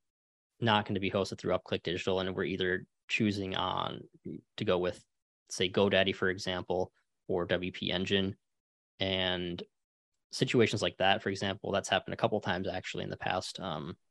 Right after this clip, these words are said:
recently, and it's just been P H P seven point four, um, and incompatibilities with P H P eight, which is kind of now rolled out, I think, mainstream for W P Engine. So migrations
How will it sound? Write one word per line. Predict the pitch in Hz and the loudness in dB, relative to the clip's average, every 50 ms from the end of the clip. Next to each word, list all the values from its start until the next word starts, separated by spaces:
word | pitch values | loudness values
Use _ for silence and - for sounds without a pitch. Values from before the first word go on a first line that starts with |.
| _ _ | _ _
recently, | - 95 98 95 90 - 107 85 80 85 87 90 95 101 _ _ _ _ | -4 -2 -2 0 0 -2 -2 -4 -4 -4 -4 -6 -6 -10 _ _ _ _
and | - - | -8 -6
it's | 90 - | -6 -6
just | - - - - - | -6 -8 -6 -4 -2
been | 95 92 98 95 90 95 - _ _ _ _ _ _ | -2 -2 -2 -4 -8 -10 -12 _ _ _ _ _ _
P | - - 117 104 | -4 2 4 4
H | 101 - - - | 4 2 0 -8
P | - - 101 95 95 95 92 95 90 | -8 -6 -4 -4 -2 -2 -2 -2 -2
seven | - - - - 104 98 98 95 92 95 95 95 - _ _ _ _ _ _ _ _ | -2 0 2 2 2 2 2 0 -2 -2 -4 -6 -8 _ _ _ _ _ _ _ _
point | - 113 - - | -4 -4 -4 -4
four, | - - - 104 98 98 98 98 98 98 98 - _ _ _ _ _ _ _ _ _ _ _ _ _ _ _ _ _ _ _ - | -4 -2 0 2 4 4 4 4 2 0 -2 -6 _ _ _ _ _ _ _ _ _ _ _ _ _ _ _ _ _ _ _ -8
um, | 117 85 78 65 62 65 76 - _ - | -6 -4 -4 -4 -4 -6 -8 -12 _ -6
and | - 113 | -4 -2
incompatibilities | 107 98 - 110 - - 95 92 92 92 95 95 92 95 95 92 92 92 - - | -2 -2 -4 -4 -2 0 0 0 0 0 0 0 2 2 2 2 0 -2 -2 -2
with | 92 87 87 - - - - | 0 0 0 -2 -6 -8 -2
P | - 101 | 2 2
H | 95 - - | 2 2 0
P | - 98 - | -4 0 2
eight, | - 104 117 - 156 | 4 4 4 4 2
which | 120 113 - | -2 -2 -2
is | - - | -4 -4
kind | - 110 104 104 | -2 0 0 0
of | 98 101 | 0 -2
now | 95 92 92 95 98 95 92 95 - - | 0 2 2 2 2 2 0 0 -2 0
rolled | 107 95 92 92 92 | 0 2 2 4 4
out, | 92 92 92 - - _ _ _ _ _ _ _ _ _ _ - | 4 4 2 2 0 _ _ _ _ _ _ _ _ _ _ -10
I | |
think, | - - 98 - | -6 -6 -6 -4
mainstream | 95 95 95 92 92 - - - 95 95 95 | -4 -4 -4 -4 -4 -6 -6 -6 -6 -6 -6
for | 92 - 95 | -6 -4 -2
W | - 92 92 90 | -2 -2 -2 -2
P | - - - | -4 -2 -2
Engine. | 87 90 90 - 95 95 | -2 -2 -2 -4 -4 -2
So | - - - 90 87 82 85 90 - _ _ _ _ _ _ _ _ _ | -2 0 2 2 2 0 -2 -4 -6 _ _ _ _ _ _ _ _ _
migrations | - 208 104 101 - 190 202 208 202 - - - 202 196 - 190 - - | 0 2 2 2 2 2 4 4 4 2 0 -2 -2 -2 -2 -2 -4 -6